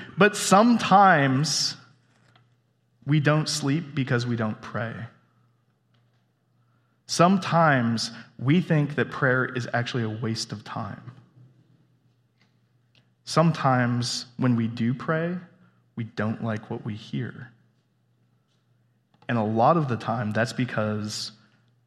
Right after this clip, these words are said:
we are worried and we are working for a kingdom that is our own, not a kingdom that belongs to Jesus.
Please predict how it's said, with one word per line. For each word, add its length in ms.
we 140
are 100
worried 720
and 160
we 80
are 100
working 720
for 200
a 60
kingdom 720
that 120
is 140
our 220
own, 260
not 280
a 40
kingdom 400
that 80
belongs 320
to 100
Jesus. 640